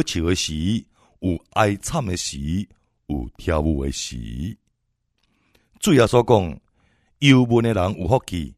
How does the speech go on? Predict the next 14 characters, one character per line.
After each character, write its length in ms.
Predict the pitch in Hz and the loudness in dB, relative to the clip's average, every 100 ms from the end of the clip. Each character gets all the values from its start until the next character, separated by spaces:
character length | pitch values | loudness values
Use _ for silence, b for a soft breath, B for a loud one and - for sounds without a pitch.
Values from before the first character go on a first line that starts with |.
| _ _ | _ _
因 220 | 107 110 85 | -2 0 0
为 220 | 85 65 _ _ _ | -4 -4 _ _ _
因 220 | 113 101 | -2 0
要 140 | 117 151 | 0 -2
受 340 | - - 67 - | -4 -4 -6 -6
安 200 | 73 76 | -6 -6
慰。” 200 | 69 60 _ _ _ _ _ _ _ _ _ _ _ _ - | -8 -10 _ _ _ _ _ _ _ _ _ _ _ _ -2
对 120 | - | 0
信 240 | - 196 123 | 0 0 -2
主 220 | - 123 | 0 2
的 60 | 107 | 2
人 180 | 78 | 0
来 140 | 85 92 | -2 -2
讲， 320 | 110 98 71 | 0 0 -2